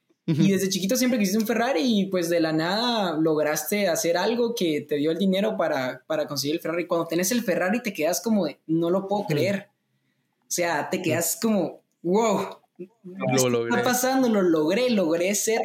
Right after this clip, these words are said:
Speaker 1: Ajá.
Speaker 2: lo que yo siempre he querido de chiquito. Y entonces,
Speaker 1: Guau.
Speaker 2: cuando me convertí en artista y todavía al mismo tiempo la primera rola que tiré fue la primera rola que más pegó y que fue como de que
Speaker 1: Ujú.
Speaker 2: fue, por ejemplo, top uno en una, en una radio,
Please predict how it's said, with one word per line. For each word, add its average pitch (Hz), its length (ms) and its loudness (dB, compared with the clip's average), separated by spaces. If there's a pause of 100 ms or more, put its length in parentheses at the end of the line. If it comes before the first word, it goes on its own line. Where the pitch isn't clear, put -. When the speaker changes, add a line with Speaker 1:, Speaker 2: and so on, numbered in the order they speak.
Speaker 1:
Ajá. 127 380 2
Speaker 2:
lo 202 180 2
que 165 160 0
yo 202 140 0
siempre 240 460 0
he - 60 -6
querido 208 240 0
de 202 100 -2
chiquito. - 480 -10 (580)
Y 196 80 0
entonces, 202 280 0
Speaker 1:
Guau. 247 220 0
Speaker 2:
cuando 208 380 2
me 175 160 0
convertí 170 440 -2
en 202 100 2
artista 202 800 -4
y 160 160 -6
todavía 160 440 0
al 214 80 2
mismo 214 340 0
tiempo 226 260 0
la 180 260 -2
primera 170 400 0
rola 196 320 0
que 147 100 -8
tiré 151 380 -4 (220)
fue 165 180 -2
la 202 200 0
primera 180 420 0
rola 214 280 0
que 160 120 -4
más 151 640 -2
pegó 170 340 0
y 180 120 -2
que 135 400 -6 (160)
fue 175 280 -2
como 208 260 0
de 156 120 -2
que 135 240 -2
Speaker 1:
Ujú. - 80 -14 (640)
Speaker 2:
fue, 185 320 -2
por 196 100 0
ejemplo, 190 380 0
top 202 280 -2
uno 208 240 2
en 202 100 4
una, 196 360 2
en 147 100 -2
una 180 180 0
radio, 190 680 0